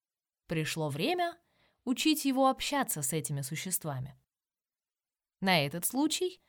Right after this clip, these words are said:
есть ещё один протокол, который называется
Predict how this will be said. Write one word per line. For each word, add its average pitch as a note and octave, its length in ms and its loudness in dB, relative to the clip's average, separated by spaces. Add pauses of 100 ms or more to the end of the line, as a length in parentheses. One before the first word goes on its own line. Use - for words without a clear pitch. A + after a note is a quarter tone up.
(220)
есть C#4 320 4
ещё B3 480 2
один A#3+ 300 2
протокол, F3 560 -4 (760)
который E3+ 400 0
называется A#3+ 840 0